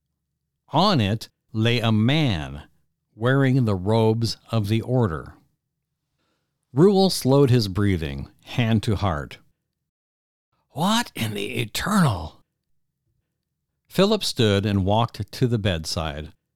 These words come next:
looking down on the sleeping man. "His men follow you. I find picking lock to room." Curtis,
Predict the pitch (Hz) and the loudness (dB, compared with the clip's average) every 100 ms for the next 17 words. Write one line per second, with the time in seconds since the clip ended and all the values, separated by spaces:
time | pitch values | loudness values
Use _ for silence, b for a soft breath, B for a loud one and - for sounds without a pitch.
0 | _ 113 135 139 123 104 104 101 95 92 | _ -2 2 4 4 4 2 2 2 0
1 | - 104 98 95 90 80 71 71 _ _ | -2 -2 0 0 -2 -4 -8 -12 _ _
2 | _ _ _ _ _ _ _ _ _ _ | _ _ _ _ _ _ _ _ _ _
3 | _ 107 98 98 90 90 92 90 - 85 | _ -6 -4 -2 0 2 0 -2 -4 -8
4 | 73 71 69 71 - _ _ _ _ _ | -8 -10 -14 -18 -20 _ _ _ _ _
5 | - 131 - 127 127 117 - 123 123 113 | -2 -2 0 2 2 0 -2 -4 0 2
6 | 92 87 85 - _ - 95 82 82 73 | 2 -2 -4 -8 _ -6 -6 -4 -6 -8
7 | 76 _ _ _ _ _ _ _ _ _ | -14 _ _ _ _ _ _ _ _ _
8 | _ _ _ _ _ _ _ _ _ _ | _ _ _ _ _ _ _ _ _ _
9 | _ _ _ - 196 110 107 - | _ _ _ -2 2 2 0 -2